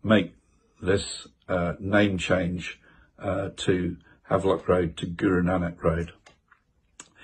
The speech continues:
This will symbolise the huge contribution of our Sikh community in Ealing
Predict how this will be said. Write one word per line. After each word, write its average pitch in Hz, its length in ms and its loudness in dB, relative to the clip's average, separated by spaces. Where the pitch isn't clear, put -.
This 156 240 12
will 151 100 12
symbolise 101 760 6
the 104 100 2
huge 123 320 4
contribution 92 760 2
of 90 140 2
our 90 240 0
Sikh - 320 2
community 92 520 -2
in 90 60 0
Ealing 85 380 0